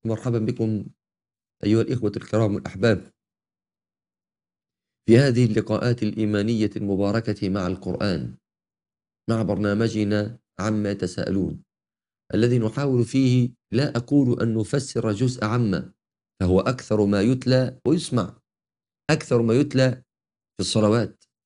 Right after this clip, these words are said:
ويسمع من الناس عموما ومن الأئمة خصوصا هو جزء عما. لذلك أردت أن تعيش معي هذه الآيات، لا أقول أن أفسر.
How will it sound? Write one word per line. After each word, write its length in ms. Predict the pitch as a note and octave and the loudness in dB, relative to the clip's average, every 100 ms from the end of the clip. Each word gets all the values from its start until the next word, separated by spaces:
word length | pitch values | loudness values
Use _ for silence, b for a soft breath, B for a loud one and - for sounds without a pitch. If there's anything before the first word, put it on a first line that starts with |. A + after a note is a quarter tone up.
| _ _ _ - | _ _ _ 2
ويسمع 680 | A2+ D3+ - B2+ G#2+ G#2+ G#2 - _ _ _ - | 4 4 4 2 4 2 2 -8 _ _ _ -4
من 200 | G2+ G#2+ | 2 4
الناس 380 | A2 A#2 C3+ B2+ | 4 4 2 -2
عموما 520 | F#2 A2 B2+ A#2 G2 | 0 2 4 4 2
ومن 160 | F#2 G2+ | 2 0
الأئمة 460 | - - C3+ A2+ | 0 2 2 2
خصوصا 680 | A2 C#3+ F#2+ C3 B2 C3+ B2+ - - | 0 -4 -4 -4 -4 -4 -6 -8 -2
هو 120 | A#2 | 2
جزء 260 | A2+ C3+ - | 2 0 -4
عما. 340 | C#3+ C#3+ G#2+ - _ _ _ _ _ | -4 -4 -6 -10 _ _ _ _ _
لذلك 360 | G2 G#2+ C#3 B2 | -2 0 0 0
أردت 540 | A2+ C#3+ - C3 C3 B2+ _ _ _ - | -2 -4 -4 2 2 0 _ _ _ -4
أن 220 | A2 G#2 | -2 -2
تعيش 760 | - A#2+ A2+ E3 F3+ D#3+ B2 - | 2 2 2 2 4 2 0 -2
معي 420 | A#2 A#2+ G2+ G#2 | -2 0 0 0
هذه 280 | F#2+ F#2 F2 | 0 -2 -4
الآيات، 380 | - D2+ B1 - _ _ _ _ _ - | -4 -4 -6 -8 _ _ _ _ _ -2
لا 200 | G#2+ - | 0 2
أقول 320 | A2 C#3+ A#2+ | 4 4 4
أن 100 | A2 | 2
أفسر. 500 | A2 A2+ - - - | 0 -4 -4 -10 -10